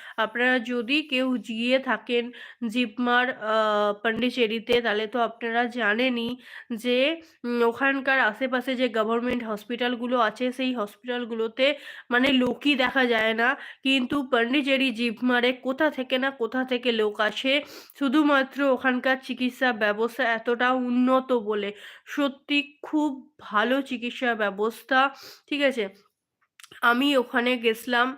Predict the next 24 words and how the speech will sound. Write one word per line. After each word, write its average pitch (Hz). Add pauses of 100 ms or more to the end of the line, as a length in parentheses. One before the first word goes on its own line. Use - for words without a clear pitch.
(360)
আহ, 220
এই 240
মুহূর্তে 262
ষোলো 254
জন 247
আমার 233
লাইভ 208
দেখছে, 208
খুব 226
ভালো 214
লাইভ 208 (100)
চলছে। 202 (500)
তো, 226 (380)
উম, 208
যাই 233
হোক, 269 (140)
ওখানে 247
আমি 233
যখন 254
পন্ডিচেরি 233
জিপমার 226
হসপিটালে 220
অপারেশন 220
ছিলাম, 233